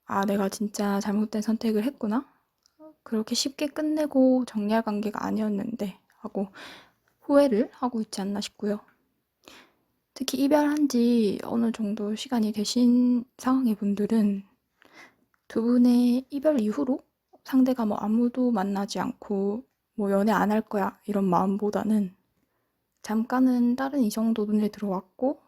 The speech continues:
또 더 나은 누군가가 있을 거라고 생각했고 또 다른 사람을 만나는 것도 즐거웠지만 그 속에서 공허함과 어떤 깨달음 같은 게 있으셨고 지난 날에 대해서 계속해서 미련을 가지고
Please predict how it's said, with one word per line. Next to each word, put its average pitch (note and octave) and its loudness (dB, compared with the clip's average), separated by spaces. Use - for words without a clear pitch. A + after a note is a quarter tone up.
또 F#3+ -6
더 G3+ 2
나은 A3+ 4
누군가가 G#3+ 0
있을 G#3+ -6
거라고 G#3 -8
생각했고 A3+ -2
또 A3+ -10
다른 A3+ 2
사람을 A3 0
만나는 G#3 0
것도 G#3 -8
즐거웠지만 G#3 -2
그 A3 -4
속에서 G3 0
공허함과 A3+ 2
어떤 G3 -8
깨달음 C4 2
같은 G#3 -2
게 G3+ -2
있으셨고 G#3 -2
지난 C#4 6
날에 C#4 4
대해서 A3+ 0
계속해서 A#3 -2
미련을 A3 4
가지고 C4+ -6